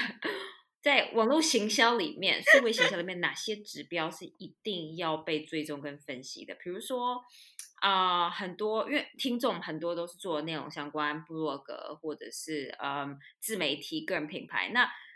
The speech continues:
你觉得有没有哪些指标是一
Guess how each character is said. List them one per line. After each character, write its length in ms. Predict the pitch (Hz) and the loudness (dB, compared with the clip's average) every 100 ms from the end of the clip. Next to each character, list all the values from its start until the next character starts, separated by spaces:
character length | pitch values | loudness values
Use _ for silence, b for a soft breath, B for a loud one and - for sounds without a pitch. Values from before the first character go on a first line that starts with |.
| B _ _ _ _ | B _ _ _ _
你 200 | 220 214 | -2 0
觉 160 | 202 | 2
得 120 | 196 202 | 2 2
有 40 | |
没 120 | 180 | 2
有 80 | 190 | 2
哪 160 | 180 143 | 2 2
些 400 | - 160 156 156 | 0 -2 0 -2
指 200 | - 151 | -6 -4
标 240 | 151 147 | -2 -2
是 220 | 156 - | -4 -10
一 240 | 147 143 | -10 -12